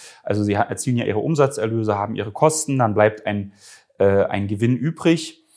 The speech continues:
Und wenn dieser Gewinn auch nach Ihrem Geschäftsführergehalt immerhin noch so groß ist, dass sich eine adäquate Eigenkapitalverzinsung ergibt, dann kann man davon ausden-, ausgehen, dass das Geschäftsführergehalt noch angemessen ist. Hier muss man also schauen, wie viel Eigenkapital steckt in Ihrem Unternehmen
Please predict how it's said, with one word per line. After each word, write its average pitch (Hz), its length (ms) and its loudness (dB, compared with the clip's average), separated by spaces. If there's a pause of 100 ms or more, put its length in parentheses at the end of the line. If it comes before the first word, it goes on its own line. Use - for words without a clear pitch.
(280)
Und 107 160 0
wenn 107 160 6
dieser 160 240 2
Gewinn 131 520 4
auch - 260 2
nach 147 360 4
Ihrem 143 220 0
Geschäftsführergehalt 101 1040 0
immerhin 131 320 2
noch 120 160 -2
so 147 260 -4
groß 151 380 -4
ist, - 340 -4 (280)
dass 101 140 0
sich - 220 -6
eine 113 280 2
adäquate 123 680 0
Eigenkapitalverzinsung 113 1300 -2
ergibt, 123 460 -4 (300)
dann 131 420 0 (240)
kann 117 160 0
man 123 140 4
davon 113 200 2
ausden-, 113 520 -2
ausgehen, 117 380 0
dass 107 140 2
das - 140 -4
Geschäftsführergehalt 101 840 -4
noch - 180 -12
angemessen 98 500 -6
ist. - 320 -14 (160)
Hier 120 100 -2
muss 135 140 4
man 135 100 2
also 107 200 0
schauen, 135 420 2 (220)
wie 143 100 -2
viel 127 160 2
Eigenkapital 160 720 0
steckt 156 260 -4
in 156 140 -4
Ihrem 151 180 -4
Unternehmen 156 640 -4